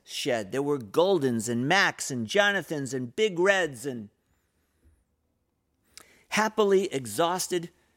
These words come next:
the tenants were just standing admiring the fruits of their labor when all of a sudden they heard gravel crunching under tires. They turned around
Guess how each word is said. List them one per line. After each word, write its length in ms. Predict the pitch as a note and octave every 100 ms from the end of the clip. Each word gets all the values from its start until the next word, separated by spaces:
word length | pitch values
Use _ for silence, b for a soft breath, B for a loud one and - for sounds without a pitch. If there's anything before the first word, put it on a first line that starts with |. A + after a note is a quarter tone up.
| _ _
the 100 | D3+
tenants 520 | - A#3 A#3 G#3 - - B
were 140 | F3
just 480 | D#3+ F#3+ F#3 - -
standing 840 | - - - G3 G3 F#3+ F#3+ F#3
admiring 640 | - C3 D3+ G3+ G3 F#3+ F3
the 80 |
fruits 600 | D#3 - - G#3 G#3+ - -
of 240 | D3 A#2
their 200 | C#3+ C#3
labor 540 | C3+ F3+ F#3+ F#3 F3 E3+ B B B
when 200 | D#3 D#3+
all 300 | D#3+ G3+ A#3
of 120 | G#3+
a 80 | F#3+
sudden 420 | - F#3+ F#3 F3+
they 160 | E3+
heard 460 | D3+ E3 F3 D#3+ G#2
gravel 600 | A#2 C#3+ E3 C#3 A#2 F#2+ b b
crunching 720 | - D#3 F3+ G3 - F3+ F3
under 320 | - D#3+ D#3 D3
tires. 800 | - E3 D3+ A#2+ G2 - - - b b b b
They 120 | b C#3
turned 420 | - G#3+ A#3+ A#3
around 520 | F#3+ F3+ F#3 G3 F#3